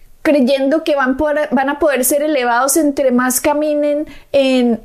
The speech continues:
en diferentes tipos de filosofías y pensamientos. Los hace humanistas, los hace creer que, que usted es mejor que otro, por lo tanto, no se preocupe, que usted tiene la salvación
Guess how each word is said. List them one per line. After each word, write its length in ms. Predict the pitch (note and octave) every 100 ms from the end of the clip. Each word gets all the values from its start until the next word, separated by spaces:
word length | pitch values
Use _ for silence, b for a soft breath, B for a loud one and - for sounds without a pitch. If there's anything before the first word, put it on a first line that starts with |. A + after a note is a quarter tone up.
| -
en 280 | D4 C#4 B3
diferentes 840 | C#4 C4+ C4 B3+ B3 D#4 D4+ - -
tipos 300 | E4 - D#4
de 100 | C#4+
filosofías 1080 | C4 C4+ B3+ A#3+ A3 - D4+ D4+ B3+ G#3 G3
y 80 | C4+
pensamientos. 1300 | B3+ B3 A#3 C4 A#3+ C#4 E4 D4 B3 A#3 A#3+ G3+ - B B B -
Los 560 | C#4 B3+ A#3 - - -
hace 260 | C4 D#4
humanistas, 880 | D#4 C#4+ B3 C#4 D#4 - - A3+ A3+
los 220 | B3 A#3+
hace 240 | C4+ C#4 D4+
creer 560 | C#4 B3+ A#3 A#3+ B3
que, 520 | D4+ D4+ C#4+ C#4 A#3 B B B -
que 580 | - C4+ B3+ A#3 G#3+ -
usted 280 | C4+ - C#4
es 100 | C4
mejor 540 | C4+ C#4+ C4+ D4 C4+ -
que 180 | C#4+
otro, 480 | C4+ C#4 A3+ G#3+ G#3
por 160 | A3+ A3+
lo 140 | A3
tanto, 760 | A3 A#3 A3+ A3+ B3+ B3+ B3+ B3+
no 140 | B3+
se 140 | B3+ C4+
preocupe, 560 | A3+ G#3 C4 A3 G3+
que 80 | G#3
usted 200 | G3+ G3+
tiene 240 | B3 A#3+
la 160 | B3 B3+
salvación 800 | B3 G#3 F#3+ F#3 A3+ G#3 G3